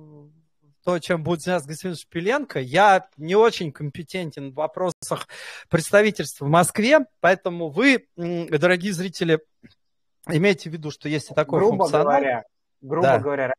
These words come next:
Speaker 2: было посольство, там, э, поспать приехал, чтобы было где разместиться, а теперь
Speaker 1: Да.
Speaker 2: это служба одного окна для инвестора.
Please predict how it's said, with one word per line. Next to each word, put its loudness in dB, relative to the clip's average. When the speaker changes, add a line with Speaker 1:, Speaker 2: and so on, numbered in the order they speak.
Speaker 2:
было 0
посольство, -8
там, -10
э, -20
поспать -4
приехал, -8
чтобы -12
было -8
где -8
разместиться, -14
а -8
теперь -14
Speaker 1:
Да. 6
Speaker 2:
это 0
служба -10
одного 2
окна -4
для -8
инвестора. -16